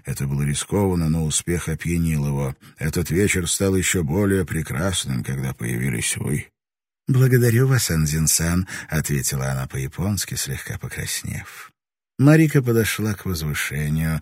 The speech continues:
юноша остался среди наблюдающих со стороны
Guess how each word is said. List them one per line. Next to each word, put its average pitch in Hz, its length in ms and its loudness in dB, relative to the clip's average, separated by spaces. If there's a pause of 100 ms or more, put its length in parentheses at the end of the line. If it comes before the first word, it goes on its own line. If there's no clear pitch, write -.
(240)
юноша 113 560 0
остался 69 480 -6
среди 87 280 -6
наблюдающих 71 800 -2
со - 120 -6
стороны - 640 -4